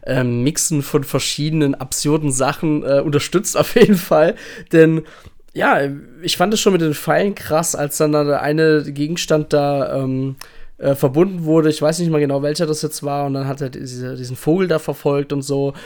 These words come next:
Und man hat ja schon im Inventar gesehen, man konnte ja auch noch viel mehr mit dem Pfeilen verbinden. Also Nintendo, ähm, ich denke mal, wenn, wenn die meiste Zeit für Entwicklung in den letzten, ähm, gefühlt sechs Jahren draufgegangen sind, dann war es auf jeden Fall für dieses Feature gefühlt, weil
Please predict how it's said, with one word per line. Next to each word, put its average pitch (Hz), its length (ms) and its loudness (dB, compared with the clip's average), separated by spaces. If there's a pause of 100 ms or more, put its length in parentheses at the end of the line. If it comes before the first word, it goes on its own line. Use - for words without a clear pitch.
(160)
Und 143 140 0
man 147 160 4
hat 185 120 0
ja 214 60 4
schon 175 160 -2
im 165 80 0
Inventar 160 600 -2
gesehen, 170 500 0
man 143 160 -2
konnte 175 320 -4
ja 156 100 2
auch 147 60 -4
noch 156 140 -4
viel 233 380 -6
mehr 190 440 0
mit 160 160 -2
dem 156 160 -2
Pfeilen 156 340 0
verbinden. 156 680 -2 (280)
Also 151 200 -4
Nintendo, 165 600 0
ähm, 143 200 0
ich 143 100 -6
denke 202 220 0
mal, 156 320 0
wenn, 180 380 -2 (960)
wenn 180 160 2
die 233 120 2
meiste 175 320 0
Zeit 170 240 2
für - 80 0
Entwicklung 160 580 0
in 143 120 -2
den 147 120 0
letzten, 147 640 -4
ähm, 127 400 -6
gefühlt 139 560 -4
sechs 147 320 -2
Jahren 143 220 2
draufgegangen 143 580 -4
sind, 143 300 -2
dann 143 180 -2
war 143 80 -2
es 143 100 -6
auf 139 140 -2
jeden 175 160 6
Fall 165 120 4
für 170 160 2
dieses 170 360 -6
Feature 185 400 0
gefühlt, 143 480 0
weil 131 260 4